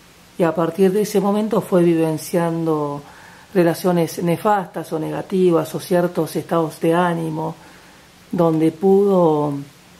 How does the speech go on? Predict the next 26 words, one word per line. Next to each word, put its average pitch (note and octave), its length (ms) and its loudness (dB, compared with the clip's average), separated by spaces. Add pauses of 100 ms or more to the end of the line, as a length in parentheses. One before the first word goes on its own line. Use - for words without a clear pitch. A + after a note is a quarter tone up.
(440)
valorar F3 540 2
lo G3+ 160 0
que D#3 120 -4
tenía. D3+ 640 -2 (460)
Sentía F3 720 2
la D#3+ 140 -4
necesidad E3 600 -4
de F#3+ 160 4
distanciarse. D#3+ 920 -4 (760)
Y C4+ 140 2
de A3 140 6
hecho A3 280 2
miran F3 340 0
de D3+ 120 -4
reojo D#3 540 0
el C#3+ 80 -2
retorno D#3+ 840 0
con D3+ 140 -2
esta D3+ 240 -6
carta D#3+ 380 -4
de - 120 -4
la - 120 -6
prudencia. F3 920 2
Está D#3+ 260 -4
el D#3+ 100 0
sol D#3+ 580 0